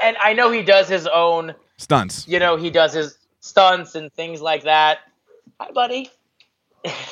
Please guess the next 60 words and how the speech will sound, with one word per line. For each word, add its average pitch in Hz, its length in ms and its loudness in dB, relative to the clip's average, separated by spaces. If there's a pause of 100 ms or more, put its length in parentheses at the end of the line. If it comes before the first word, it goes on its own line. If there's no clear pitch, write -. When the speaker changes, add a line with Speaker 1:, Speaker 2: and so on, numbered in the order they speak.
(380)
Speaker 2:
Well, 185 80 2
the 185 80 0
little 233 140 2
guy's 190 240 4
here. 143 340 2
Speaker 1:
Say - 160 -2
hi 202 100 4
to 240 80 2
Mike. 247 460 2
Speaker 2:
Hey, 233 140 0
buddy. 240 300 4
Speaker 1:
Say 240 60 8
hi, 269 140 6
Mike. 277 400 4 (260)
Speaker 2:
All 143 80 4
right, 139 80 2
we're 170 120 0
finishing 196 360 -4
up, 175 160 2
I 160 60 4
promise. 147 280 2
Here, 160 100 0
I'll 156 80 4
let 185 180 2
you 196 40 -8
go 185 140 4
on 170 120 2
this, 117 180 -4
w-, 127 200 -6
uh, 117 140 -2
but 131 240 -6
I'm, 143 240 -2
I'm 139 120 -2
super 170 200 2
Speaker 1:
All 190 60 6
Speaker 2:
excited 160 140 4
Speaker 1:
right. 117 60 -6
Speaker 2:
for 120 60 -4
that. 110 140 -2 (280)
We 135 100 2
had 139 80 4
a - 20 4
lot 135 100 6
of 127 80 -2
fun 123 140 2
with 110 100 0
that. 107 220 -2 (180)
Here 170 180 4
is 180 140 2
what 170 260 4 (140)
I 135 140 4
gotta 139 180 4
tell 135 220 2
you 123 80 2
before 120 180 0
we 123 100 2
get 117 140 2
out 104 140 2
of 90 60 -4
here. 78 140 -8